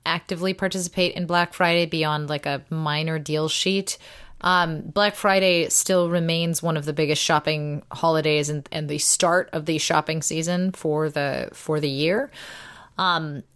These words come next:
and, you know, what, whatever your feelings on capitalism and consumerism and all of that, uh, Apple is a business,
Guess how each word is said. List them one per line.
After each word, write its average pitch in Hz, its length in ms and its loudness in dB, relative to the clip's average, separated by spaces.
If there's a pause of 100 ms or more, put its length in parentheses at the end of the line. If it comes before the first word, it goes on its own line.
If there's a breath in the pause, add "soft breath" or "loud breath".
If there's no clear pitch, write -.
(200)
and, 180 920 0
you 190 140 0
know, 139 160 -4
what, - 220 -4
whatever 165 360 0
your 147 140 -2
feelings 160 460 -4
on 135 140 -6
capitalism 139 640 -4
and 135 100 -6
consumerism 139 680 -2
and 135 120 -6
all 127 160 -2
of 135 120 -10
that, 240 460 2 (380 loud breath)
uh, 147 400 0 (100)
Apple 170 300 0
is 226 120 2
a 240 40 0
business, - 640 0